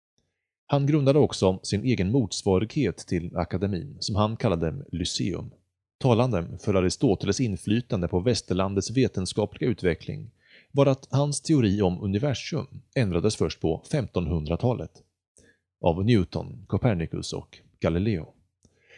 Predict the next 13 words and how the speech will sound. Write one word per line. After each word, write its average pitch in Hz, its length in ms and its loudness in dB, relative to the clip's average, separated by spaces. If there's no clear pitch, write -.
där 127 140 6
man 120 240 2
gick 131 380 0
från 98 340 2
Aristoteles 104 680 2
geocentriska 120 800 0
världsbild, 92 640 -4
jorden 85 520 -2
är 85 120 -4
i 95 60 -2
centrum 92 420 -6
av 87 80 -6
solsystemet, 107 840 -4